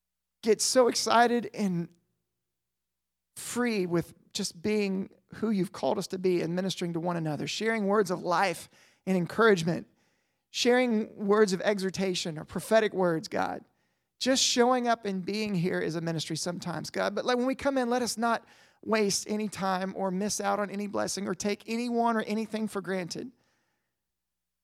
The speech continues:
We thank you so much for your love for us. We thank you for the nations. We thank you that we live in the most culturally diverse county and area in the entire United States. We thank you for the words that have been spoken of revival for this area and for this house.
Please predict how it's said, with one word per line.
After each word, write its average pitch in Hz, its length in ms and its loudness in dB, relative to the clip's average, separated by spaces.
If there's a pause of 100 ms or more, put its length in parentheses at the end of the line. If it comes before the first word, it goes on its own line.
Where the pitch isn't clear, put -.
(160)
We 208 100 4
thank 233 340 -2
you 226 80 -2
so 233 320 0
much 208 340 0
for 196 100 0
your 185 140 2
love 165 240 2
for 175 220 0
us. 175 120 -2
We 185 100 2
thank 226 280 0
you 226 60 -4
for 226 140 0
the 220 80 4
nations. 180 600 -2
We 202 100 0
thank 240 260 -2
you 269 80 2
that 233 100 -2
we 247 100 0
live 247 180 8
in 233 80 0
the 226 80 0
most 196 260 -2
culturally 240 440 -2
diverse 214 440 2
county 233 540 -2 (300)
and 196 200 -4
area 233 520 4
in 196 120 0
the 185 120 0
entire 214 360 0
United 196 400 0
States. - 520 -4 (540)
We 196 100 4
thank 233 240 2
you 247 60 -4
for 247 100 4
the 214 100 10
words 214 340 10
that 214 100 8
have 214 80 4
been 208 140 4
spoken 190 720 0
of 175 140 2
revival 165 640 4 (260)
for 196 140 0
this 208 240 4
area 202 360 4
and 190 140 -2
for 190 80 -4
this 180 180 -4
house. - 460 -4